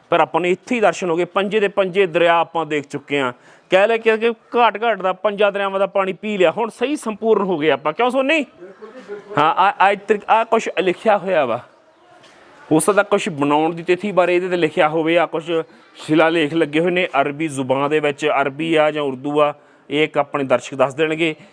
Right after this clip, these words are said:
ਵੀ ਉਸ ਜ਼ੁਬਾਨ ਦੇ ਸ਼ਿਲਾਲੇਖ ਲੱਗੇ ਹੋਏ ਵੀ ਕਦੋਂ ਬਣਾਇਆ ਗਿਆ। ਇਹ ਸਾਰੀ ਇਮਾਰਤ ਬਾਰੇ ਦੱਸਿਆ ਹੋਇਆ ਢਾਂਚਾ। ਆਓ ਇੱਧਰਲੇ ਪਾਸੇ ਅੱਗੇ ਆਪਾਂ ਹੋਰ ਗਾਰਡਨ ਵੱਲ ਚੱਲਦੇ ਹਾਂ, ਗਾਰਡਨ ਵਾਲੇ ਪਾਸੇ ਚੱਲਦੇ ਹਾਂ। ਤਾਂ ਇਸ ਦਰਿਆ ਦੀ ਇੱਕ ਹੋਰ ਵੀ ਖਾਸੀਅਤ ਆ, ਇਸੇ ਦਰਿਆ ਦੇ ਕਿਨਾਰੇ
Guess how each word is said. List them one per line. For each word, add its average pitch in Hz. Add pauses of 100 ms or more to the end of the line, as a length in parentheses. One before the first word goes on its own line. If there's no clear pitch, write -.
(120)
ਵੀ 151
ਉਸ 196
ਜ਼ੁਬਾਨ 160
ਦੇ 180
ਸ਼ਿਲਾਲੇਖ 170
ਲੱਗੇ 156
ਹੋਏ 175
ਵੀ 175
ਕਦੋਂ 160
ਬਣਾਇਆ 139
ਗਿਆ। 135
ਇਹ 151
ਸਾਰੀ 170 (300)
ਇਮਾਰਤ 139
ਬਾਰੇ 147
ਦੱਸਿਆ 135
ਹੋਇਆ 151
ਢਾਂਚਾ। 156 (340)
ਆਓ 165
ਇੱਧਰਲੇ 196
ਪਾਸੇ 180
ਅੱਗੇ 170
ਆਪਾਂ 190 (460)
ਹੋਰ 196 (140)
ਗਾਰਡਨ 165
ਵੱਲ 175
ਚੱਲਦੇ 127
ਹਾਂ, 123
ਗਾਰਡਨ 135
ਵਾਲੇ 131
ਪਾਸੇ 127
ਚੱਲਦੇ 98
ਹਾਂ। 82 (880)
ਤਾਂ -
ਇਸ 262 (360)
ਦਰਿਆ 196
ਦੀ 240
ਇੱਕ 269
ਹੋਰ 233
ਵੀ 311
ਖਾਸੀਅਤ 233
ਆ, 160 (340)
ਇਸੇ 254
ਦਰਿਆ 220
ਦੇ 254
ਕਿਨਾਰੇ 233